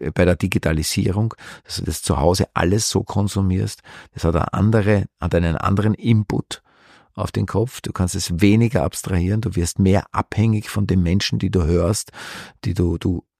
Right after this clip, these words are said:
siehst sie mehr als Familienmitglied, du bist persönlicher mit ihnen und das ist aber schlecht für unser Hirn, vor allem in einem Stand, wo das noch nicht ausgewachsen ist.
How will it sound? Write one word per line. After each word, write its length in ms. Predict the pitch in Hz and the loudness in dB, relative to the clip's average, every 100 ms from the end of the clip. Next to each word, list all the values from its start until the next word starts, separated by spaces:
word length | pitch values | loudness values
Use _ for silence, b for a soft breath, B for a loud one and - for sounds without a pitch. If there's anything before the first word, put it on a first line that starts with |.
| _ | _
siehst 520 | - - 120 98 - | -14 -2 -2 -2 0
sie 120 | 117 | 2
mehr 400 | 101 101 110 117 | 4 6 6 6
als 140 | 123 - | 4 2
Familienmitglied, 880 | 107 104 110 113 110 - - 113 - B B _ | -2 -2 -2 -2 -4 -6 -8 -8 -8 B B _
du 160 | - - _ _ - | -14 -14 _ _ -4
bist 240 | 110 - | -4 0
persönlicher 720 | 87 90 - 107 117 117 110 | -2 0 4 4 4 2 0
mit 200 | 104 104 | -2 -2
ihnen 320 | - 101 104 104 | -4 -4 -2 -2
und 140 | 92 | -4
das 80 | 92 | -8
ist 140 | 98 | -6
aber 160 | - 87 | -4 -4
schlecht 460 | - 85 95 - | -2 0 0 -2
für 140 | - 110 | -6 -4
unser 220 | 104 101 | -2 -2
Hirn, 280 | 95 104 120 B - | 0 0 -2 B -10
vor 300 | - - - | -6 -4 2
allem 320 | 98 117 - _ _ _ | 2 2 -2 _ _ _
in 120 | 110 | 2
einem 220 | 101 98 | 4 4
Stand, 440 | - - 95 110 - B B - | 2 0 2 2 -2 B B -6
wo 180 | 87 101 | 0 0
das 180 | - | 0
noch 100 | 98 | 2
nicht 200 | 98 90 | 2 2
ausgewachsen 880 | - 73 - 71 - - - - 58 | -2 -2 -6 -10 -8 -8 -6 -8 -8
ist. 280 | - - - | -10 -12 -14